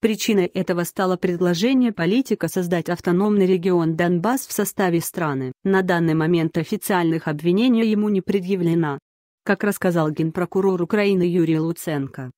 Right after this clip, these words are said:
процессуальные решения по делу Медведчука будут приняты после проведения лингвистической экспертизы его заявлений об автономии Донбасса.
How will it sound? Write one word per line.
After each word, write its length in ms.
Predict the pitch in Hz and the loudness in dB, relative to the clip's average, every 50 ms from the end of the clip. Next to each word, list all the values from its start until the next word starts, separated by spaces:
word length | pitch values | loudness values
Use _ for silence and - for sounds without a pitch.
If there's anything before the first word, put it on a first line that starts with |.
| _ _ - | _ _ -2
процессуальные 760 | 180 175 170 - - 180 - - 196 185 170 165 165 156 | 0 0 0 0 -2 -2 0 0 0 2 2 2 2 2
решения 560 | 156 160 165 160 - 214 190 185 190 185 180 170 | 2 2 0 0 2 2 2 4 2 2 0 0
по 160 | - 190 185 | 0 -2 0
делу 260 | 180 202 190 185 180 | 0 0 0 2 2
Медведчука 720 | 175 196 196 180 196 202 196 165 - - 185 175 - 247 | 2 2 0 0 2 2 2 2 2 0 -2 0 0 -2
будут 400 | 208 196 220 277 262 285 262 - - | -2 0 0 0 0 0 -2 -2 -2
приняты 420 | - 247 277 285 262 254 - 233 | 0 2 4 2 2 2 -2 -4
после 340 | - - 220 202 - - 202 | 0 0 0 0 2 0 0
проведения 580 | 190 202 208 202 220 214 247 294 294 254 202 170 | 0 2 0 2 2 2 4 4 4 4 4 4
лингвистической 960 | 180 175 175 175 170 170 175 170 - - - 143 - - 156 - - 160 156 | 2 2 2 0 0 -2 -4 -4 -4 -4 -4 -4 -2 -4 -6 -2 -2 -2 -2
экспертизы 600 | 151 - - - 170 - - - 254 269 220 196 | -2 -4 -6 -6 -6 -4 -2 0 0 2 2 2
его 380 | 165 - 180 185 196 185 196 | 0 2 0 0 0 0 0
заявлений 580 | 180 175 170 165 156 175 208 254 277 254 247 233 | 0 2 0 0 2 2 2 2 2 2 2 0
об 200 | - - 185 185 | -2 -2 -2 0
автономии 640 | 202 202 - - 190 180 190 196 190 175 175 165 | 0 0 0 0 2 2 4 4 4 4 4 2
Донбасса. 760 | 160 160 175 175 175 170 160 160 143 139 - - - 131 127 | 2 0 0 0 -2 -2 -2 -2 -4 -4 -6 -8 -8 -8 -8